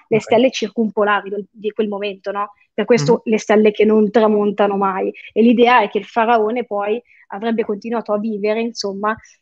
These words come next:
Speaker 1: in quella, vabbè, ma non addentriamoci qua, torniamo ai solstizi.
Speaker 2: <laughs>
Speaker 1: Torniamo ai solstizi perché
Speaker 2: Sono tro-, troppo
Speaker 1: effettivamente
Speaker 2: affascinanti queste cose, quindi un argomento tira
Speaker 1: Sì,
Speaker 2: l'altro.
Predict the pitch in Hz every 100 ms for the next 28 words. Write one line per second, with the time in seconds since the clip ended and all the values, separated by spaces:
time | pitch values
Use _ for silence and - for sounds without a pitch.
0 | - 202 - 202 202 - 262 220 226 320
1 | 302 247 226 214 202 208 220 240 220 254
2 | 277 330 - - 139 185 151 185 139 190
3 | 226 - - 185 269 320 330 285 339 -
4 | 330 320 - 370 330 - 247 - - 170
5 | 180 208 190 185 180 185 185 190 180 147
6 | 147 156 165 151 143 147 135 139 - -
7 | - 160 151 170 165 147 160 139 139 -